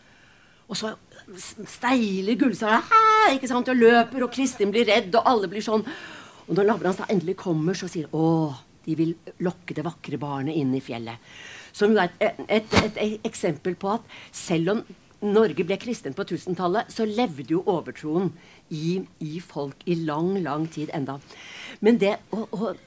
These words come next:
Kristin bare, "Du må aldri fortelle, Ragnfrid må aldri vite at hun har vært i stett i så stor fare. Ingen må si noe." Og den eneste som da,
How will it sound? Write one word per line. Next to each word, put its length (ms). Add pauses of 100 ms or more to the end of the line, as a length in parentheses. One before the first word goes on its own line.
(760)
Kristin 280
bare, 220
"Du 120
må 140 (180)
aldri 640
fortelle, 840 (200)
Ragnfrid 680
må 140 (140)
aldri 440
vite 400
at 220
hun 180
har 80
vært 320
i 40
stett 440
i 80
så 280
stor 280
fare. 240 (260)
Ingen 560
må 140
si 180
noe." 220 (920)
Og 140
den 160
eneste 400
som 160
da, 240